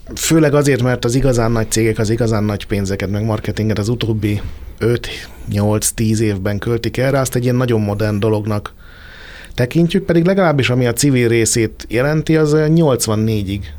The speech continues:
visszavezethető, akkor alakult meg az első olyan cég, akik kifejezetten a V R, a mai értelembe vett V R technológiával foglalkoznak. Ugye az, hogy virtuális valóság, az nagyon sokáig szinte bármit jelenthetett. A, a,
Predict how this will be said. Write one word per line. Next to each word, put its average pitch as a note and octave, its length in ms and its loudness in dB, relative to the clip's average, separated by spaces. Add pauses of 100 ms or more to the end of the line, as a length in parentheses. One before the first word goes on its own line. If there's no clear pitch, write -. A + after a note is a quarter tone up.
(180)
visszavezethető, G#2+ 800 0
akkor A2+ 220 0
alakult G#2 440 0
meg G#2 140 0
az G2+ 100 0
első G2+ 400 0
olyan F#2 260 -2
cég, G#2+ 240 -2
akik G#2 220 -2
kifejezetten G2 680 -4
a F#2+ 160 -4
V F#2+ 100 -6
R, F#2+ 280 -4
a - 60 -4
mai A#2+ 260 2
értelembe F#2+ 500 0
vett F2+ 180 -4
V F#2 60 -6
R F#2 300 -2
technológiával G2 680 -2
foglalkoznak. B2+ 640 0 (520)
Ugye A#2 140 2
az, B2 100 2
hogy A#2+ 100 2
virtuális B2+ 420 2
valóság, A#2 400 2
az A2+ 100 2
nagyon A#2 280 2
sokáig G#2+ 680 0 (720)
szinte F2+ 240 -2
bármit D#2 480 -6
jelenthetett. F#2+ 800 -4
A, F#2+ 140 0
a, F2+ 320 -4